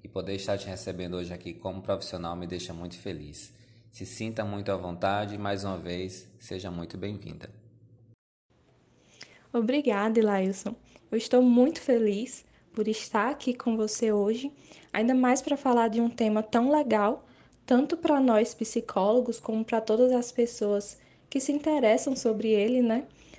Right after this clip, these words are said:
Speaker 2: Saber um pouco mais sobre a comunicação não verbal é fundamental porque nós somos seres humanos que precisam de interação com outras pessoas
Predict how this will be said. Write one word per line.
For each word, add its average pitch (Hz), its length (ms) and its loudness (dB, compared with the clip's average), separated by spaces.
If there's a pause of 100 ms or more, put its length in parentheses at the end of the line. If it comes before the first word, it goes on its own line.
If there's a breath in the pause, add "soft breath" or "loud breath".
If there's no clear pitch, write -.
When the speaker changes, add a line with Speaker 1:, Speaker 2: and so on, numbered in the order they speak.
(100)
Speaker 2:
Saber 214 320 2
um 269 100 4
pouco 269 460 4
mais 233 320 4
sobre 220 300 4
a 214 40 6
comunicação 220 880 0
não 254 160 2
verbal 220 680 0 (640 soft breath)
é 214 60 2
fundamental 262 800 2
porque 285 300 2
nós 269 180 2
somos 339 440 2
seres 247 360 4
humanos 226 580 0 (600 soft breath)
que - 120 -4
precisam 285 640 4
de 254 120 2
interação 220 720 2
com 262 100 0
outras 208 320 0
pessoas 214 640 -2